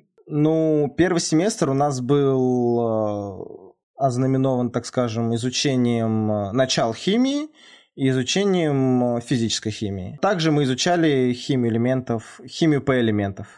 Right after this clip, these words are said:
П-элементов, соответствующих подгрупп. Э, второй семестр, э, мы изучали непосредственно уже химию элементов более конкретно.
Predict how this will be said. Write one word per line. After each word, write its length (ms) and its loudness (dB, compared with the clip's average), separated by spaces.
П-элементов, 680 0
соответствующих 760 -4
подгрупп. 340 -4
Э, 180 -2
второй 280 -2
семестр, 560 -2
э, 320 0
мы 180 0
изучали 520 0
непосредственно 1500 -2
уже 320 -2
химию 440 -2
элементов 440 -2
более 240 0
конкретно. 640 -2